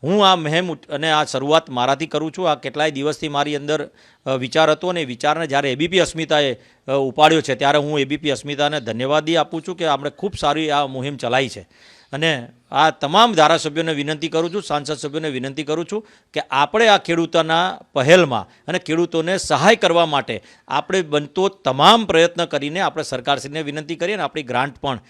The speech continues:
ખેડૂતો માટે અર્પણ કરીએ, કારણ કે કોરોના કાળ દરમિયાન આપણે તમામ ગ્રાન્ટ આપી છે અને આ ખેડૂતો છે, એ કોરોના જેવી મહામારી આજે ખેડૂતો ઉપર છે અને એ ખેડૂતોને સહાય કરવા માટે હું મારી ગ્રાન્ટમાંથી તમામ રૂપિયા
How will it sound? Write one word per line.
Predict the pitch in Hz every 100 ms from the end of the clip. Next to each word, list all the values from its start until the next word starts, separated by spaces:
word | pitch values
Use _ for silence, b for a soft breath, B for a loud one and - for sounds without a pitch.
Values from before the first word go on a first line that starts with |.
| b b
ખેડૂતો | 165 175 175
માટે | 160 156 165
અર્પણ | 139 151 165
કરીએ, | 165 165 185
કારણ | 185 151
કે | 151 160
કોરોના | - 180 220 220
કાળ | 185 175
દરમિયાન | 160 160 196 185
આપણે | 151 170
તમામ | 170 - 156 220 226
ગ્રાન્ટ | 143 147 175 -
આપી | 123 127 175
છે | 127 110 92 b b b
અને | 147 165
આ | 156
ખેડૂતો | 185 - 175 262 233 -
છે, | 147 123 b b b
એ | 170
કોરોના | 170 160 196 214
જેવી | 185 202
મહામારી | 185 151 165 185 214
આજે | 208 180
ખેડૂતો | 180 165 233 233 202
ઉપર | 165 165
છે | 135 123 110 b b
અને | 143 160
એ | 156 175 226
ખેડૂતોને | 175 180 175 175 165
સહાય | 139 147
કરવા | 151 147 151
માટે | 143 139 202
હું | 120 - 190
મારી | 165 156 147
ગ્રાન્ટમાંથી | 135 139 147 160 185
તમામ | 147 165 190 151
રૂપિયા | 135 139 120